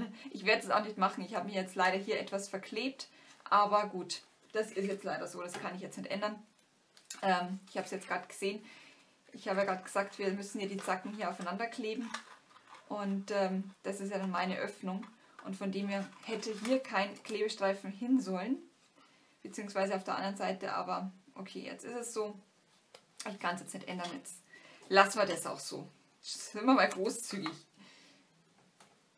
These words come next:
Okay. So, jetzt beginnen wir schon mit dem Zusammenkleben. Und zwar fange ich schon mal an. Das geht jetzt einfach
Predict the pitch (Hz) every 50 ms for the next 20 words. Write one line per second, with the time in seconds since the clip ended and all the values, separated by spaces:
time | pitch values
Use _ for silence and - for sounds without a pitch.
0 | _ _ _ - - - - - 190 185 185 185 - - - 196 185 175 180 190
1 | - - - - - _ - - - - - - - - - - - - - -
2 | - - - - - - - - 277 226 196 - 226 254 - - 262 208 208 262
3 | 269 262 240 233 233 233 262 233 226 226 - - 214 196 - - 190 196 196 226
4 | 294 330 339 - 302 302 320 349 392 392 - - - _ - - - - - -
5 | - - - - - - - - _ _ - - - - - - - - - -
6 | _ _ - 196 196 196 190 - - - 180 180 175 175 180 - _ _ - _
7 | _ _ _ _ _ _ _ - - - - - 196 190 196 196 196 - - -
8 | 175 151 - - - - 262 370 392 - - _ _ - - - _ _ _ _
9 | _ _ - _ - - - - - _ - - - 208 196 - - 214 214 220
10 | 220 - - 185 196 190 196 202